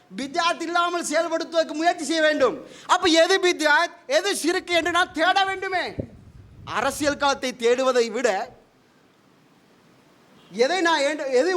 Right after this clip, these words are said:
உண்மையான வெற்றிக்கு போகுது, மார்க்க விஷயங்கள், அதுக்கு கூடுதலாக நம்ம கால் வைத்தோம் என்று சொன்னால் அதுதான் வெற்றி நிச்சயம். இதெல்லாம் புரிந்து கொள்ளாமல் தான் ஆரம்ப வசனம், "வல்லசர்", காலத்தின் மீது சத்தியமாக, காலத்தை நேரத்தை இவன் பயன்படுத்தவில்லை,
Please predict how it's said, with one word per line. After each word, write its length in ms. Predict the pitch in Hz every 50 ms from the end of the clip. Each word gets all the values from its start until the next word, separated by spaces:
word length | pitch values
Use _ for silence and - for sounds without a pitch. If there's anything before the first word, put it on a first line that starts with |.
| 320 302
உண்மையான 400 | 311 330 330 359 359 359 330 311 311
வெற்றிக்கு 380 | 320 311 - 359 359 359 330 262 - 339
போகுது, 340 | 339 349 339 320 311 277 208 151 - - 175 214
மார்க்க 440 | 233 269 302 311 311 - - 277 247 240
விஷயங்கள், 440 | 233 - 226 208 190 180 160 135 123 - - - - - 156
அதுக்கு 260 | 190 190 - 220 254 247 - 208
கூடுதலாக 640 | 247 285 285 262 269 254 240 233 233 220 214 214 202
நம்ம 180 | 202 208 208 190 196 202
கால் 200 | 196 240 277 269 254
வைத்தோம் 280 | 254 - 233 226 208 208
என்று 120 | 202 185 -
சொன்னால் 260 | 202 185 185 185 175 - - - - - - - 180
அதுதான் 380 | 202 214 220 214 214 214 202 196
வெற்றி 180 | 190 196 202 196 185
நிச்சயம். 340 | 180 180 180 175 160 147 131 - - - - - - 185 208
இதெல்லாம் 480 | 214 240 247 262 294 330 370 381 302 262
புரிந்து 280 | 302 311 302 294 294 254
கொள்ளாமல் 480 | 277 269 269 269 269 262 262 262 247 262 247
தான் 180 | 247 240 214 202 - 214 254 262
ஆரம்ப 340 | 262 262 262 247 240 233 220 220
வசனம், 340 | 208 214 208 170 156 139 131 151
"வல்லசர்", 580 | 233 269 269 262 254 247 240 247 233 208 - 233
காலத்தின் 380 | 247 262 269 269 269 269 254 247 240
மீது 100 | 240 208 -
சத்தியமாக, 560 | 233 233 233 233 226 220 220 214 214 208 175 - - - - -
காலத்தை 380 | 254 269 285 294 277 277 262 247 254 294
நேரத்தை 300 | 302 285 277 277 269 262
இவன் 160 | 254 247 254 262
பயன்படுத்தவில்லை, 720 | 285 294 285 285 277 269 269 262 262 247 254 247 247